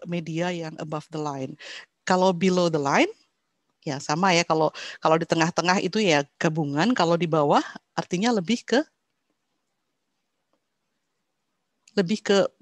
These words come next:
eh, personal ya, ke individu ya, personal, eh, eh, communication ya. Jadi kalau above, above the line itu awareness, kalau di bawah itu kita sudah mengharapkan ada respons yang spesifik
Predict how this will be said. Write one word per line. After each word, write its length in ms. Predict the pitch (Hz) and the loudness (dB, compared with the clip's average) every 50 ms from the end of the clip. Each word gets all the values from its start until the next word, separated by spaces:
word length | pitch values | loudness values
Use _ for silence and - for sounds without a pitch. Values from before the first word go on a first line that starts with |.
| - | -2
eh, 140 | - - - | 0 2 2
personal 480 | - 240 226 - - 226 202 175 147 151 | 2 0 2 2 2 2 4 2 2 2
ya, 160 | 180 233 254 | 0 -2 -2
ke 160 | - - - | -2 -2 0
individu 480 | 190 190 175 190 180 - 190 160 151 160 | 0 0 0 0 0 0 -2 -2 -2 -2
ya, 240 | 147 151 196 247 - _ _ _ _ _ _ | -2 -2 -4 -6 -8 _ _ _ _ _ _
personal, 400 | - 175 - - 185 180 175 170 | -10 -8 -8 -6 -6 -4 -4 -4
eh, 640 | 175 - - 170 170 170 165 160 165 165 165 165 165 - - - - 170 | -6 -4 -4 -4 -2 -2 -2 -2 -2 -2 -2 -2 -4 -6 -8 -12 -14 -14
eh, 80 | 165 | -14
communication 800 | - - 190 180 175 170 170 - 160 151 - - 160 139 147 151 | -12 -12 -12 -12 -12 -14 -14 -14 -14 -14 -10 -10 -10 -10 -10 -12
ya. 40 | 170 - _ _ _ _ _ _ _ _ _ _ _ _ _ _ _ _ _ _ _ _ _ - - _ _ _ _ _ - | -14 -16 _ _ _ _ _ _ _ _ _ _ _ _ _ _ _ _ _ _ _ _ _ -20 -20 _ _ _ _ _ -14
Jadi 160 | 165 180 - | -12 -8 -4
kalau 240 | 170 156 156 151 - | -2 -2 -2 -4 -6
above, 240 | 165 156 156 156 - _ _ - | -8 -8 -10 -10 -12 _ _ -14
above 220 | 156 156 151 151 - | -10 -10 -10 -8 -6
the 80 | 156 | -4
line 240 | 160 165 165 160 156 165 160 | -2 0 0 0 -2 -4 -8
itu 160 | - 170 170 - | -10 -12 -14 -10
awareness, 560 | - 165 165 170 151 147 170 185 240 294 - - | -8 -6 -4 -4 -4 -6 -6 -6 -6 -6 -6 -6
kalau 240 | - 175 165 175 | -6 -4 -4 -4
di 80 | 170 180 | -4 -4
bawah 320 | 160 147 165 151 156 160 | 0 0 2 2 2 0
itu 240 | 180 - 170 - - | -2 -2 -4 -6 -6
kita 160 | - 196 - | -4 -4 -4
sudah 240 | 233 - 196 170 165 160 - | -4 -4 -4 -4 -4 -4 -6
mengharapkan 720 | 165 151 156 165 151 156 156 _ - - 208 254 269 269 - - - - - - - - - _ | -8 -8 -6 -4 -4 -4 -6 _ -6 -4 -2 -2 -2 -4 -8 -12 -18 -18 -18 -20 -20 -20 -10 _
ada 320 | - 175 170 180 170 170 | -4 -2 0 0 0 0
respons 560 | 170 165 - - - 220 214 214 220 - - | 0 -2 -4 -2 0 2 2 2 0 -2 -2
yang 160 | - 170 170 175 | -2 -2 -2 -2
spesifik 720 | - - - 214 226 - - 240 - - - 233 - _ | -6 -4 -2 -2 0 0 0 -2 -2 -2 -2 -4 -4 _